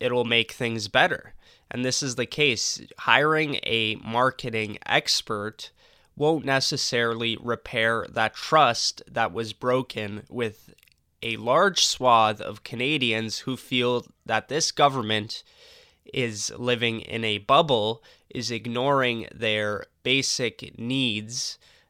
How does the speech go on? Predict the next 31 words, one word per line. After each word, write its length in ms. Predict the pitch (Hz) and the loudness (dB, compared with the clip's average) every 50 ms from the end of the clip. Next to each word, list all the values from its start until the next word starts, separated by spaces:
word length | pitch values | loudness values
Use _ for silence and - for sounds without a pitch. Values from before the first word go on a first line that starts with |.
| _ | _
especially 560 | - - - 156 160 160 - - 180 160 143 | -10 -4 0 0 2 2 0 2 2 2 2
with 380 | 127 113 117 117 113 - - _ | 2 2 2 0 0 -2 -6 _
the 140 | 127 117 107 | -6 -6 -6
cost 440 | - - 120 113 123 117 - - - | -4 -2 0 0 0 0 -2 -4 -6
of 140 | 113 107 | -6 -6
living 320 | 113 120 120 110 117 110 104 | -4 -2 -2 0 -2 -4 -4
crisis 580 | - - 117 117 117 - - - 107 - - | -4 -2 0 0 0 0 -2 -4 -4 -4 -2
right 200 | - 113 107 101 | -2 -2 -2 0
now. 380 | 113 120 127 127 110 107 117 131 - - - - - _ _ - | 2 2 4 4 2 2 -2 -4 -10 -20 -20 -20 -20 _ _ -4
And 140 | - 131 | 0 2
you 80 | 135 135 | 4 4
just 240 | 135 165 165 - - | 4 4 2 2 2
look 240 | 143 147 143 - 143 | 2 2 2 4 2
at 120 | 131 120 | 2 2
some 200 | - - 135 123 | 2 0 0 0
of 120 | 123 117 | -2 -2
the 100 | 120 120 | 0 0
solutions 720 | 113 - - 113 107 113 131 143 139 - 151 127 117 110 - | 0 -2 -2 -2 -2 -2 -2 -2 -2 -2 -2 -2 -2 -4 -6
proposed 760 | - - 113 104 - - 117 110 110 113 110 101 - - - - _ | -6 -8 -8 -8 -4 -2 0 0 0 0 -2 -4 -6 -6 -8 -12 _
by 300 | - 110 110 107 107 107 | -2 0 2 2 0 -2
Prime 320 | - - - - 113 110 110 | -4 -6 -4 -2 -2 -2 -2
Minister 380 | 113 113 107 - - - 117 | -2 -4 -4 -4 -6 -6 -6
Justin 480 | 107 98 110 107 107 - - - 113 107 | -6 -4 -4 -4 -2 -2 -4 -4 -6 -6
Trudeau 420 | 98 - - 110 101 110 110 107 | -10 -10 -8 -4 -2 -2 0 0
and 120 | 107 104 107 | -2 -2 -4
his 220 | 107 101 - - | -6 -8 -8 -10
cabinet, 580 | - - 120 120 127 123 - 113 104 98 - - | -2 4 6 6 6 4 2 -2 -6 -6 -8 -10
it's 220 | - 107 104 - - | -10 -8 -6 -4 -2
just 300 | 143 131 120 - - - | -2 -2 -2 -2 -2 -2
dishing 400 | 120 117 110 - - 120 110 107 | -2 -2 -2 -2 -6 -4 -2 -2
out, 360 | 104 101 104 104 - - | 0 -2 -2 -4 -8 -12